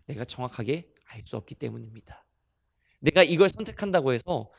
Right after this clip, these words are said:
더 좋은 결과가 나올지 아니면 더 나쁜 결과가 나올지 우리는 알지 못하기 때문입니다. 만약에 우리가 내린,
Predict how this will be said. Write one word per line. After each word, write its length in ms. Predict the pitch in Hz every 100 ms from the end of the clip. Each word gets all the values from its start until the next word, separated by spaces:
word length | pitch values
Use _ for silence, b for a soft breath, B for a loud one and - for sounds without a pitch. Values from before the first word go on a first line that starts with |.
| b b
더 180 | 180 214
좋은 300 | - 165 208
결과가 340 | 139 139 156
나올지 560 | 135 117 - 170 208 - _ _ _
아니면 240 | 131 127
더 140 | - 135
나쁜 300 | 117 - 156
결과가 260 | 131 120
나올지 540 | 107 104 98 - 131 - _ _
우리는 420 | 117 104 110 185 _ _ _
알지 520 | 127 110 95 143 185 _ _ _
못하기 420 | 113 113 - 143
때문입니다. 720 | 196 127 123 110 113 - - _ _ _ _ _ _ _ B B
만약에 720 | 131 143 185 143 156 117 107 _ _ b b b
우리가 340 | - 147 196 220
내린, 420 | 131 139 120 104